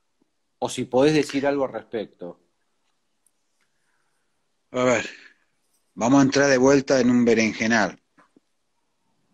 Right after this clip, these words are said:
Speaker 2: Pero bueno, a ver.
Speaker 1: Como, como suele ser.
Speaker 2: <laughs>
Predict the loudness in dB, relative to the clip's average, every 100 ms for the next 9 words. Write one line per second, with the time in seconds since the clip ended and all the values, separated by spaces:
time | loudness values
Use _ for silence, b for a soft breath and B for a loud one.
0 | _ -4 0 2 0 -2 -2 0 -2 -6
1 | _ _ _ _ -14 -8 -8 -2 -2 -2
2 | -2 -2 -2 _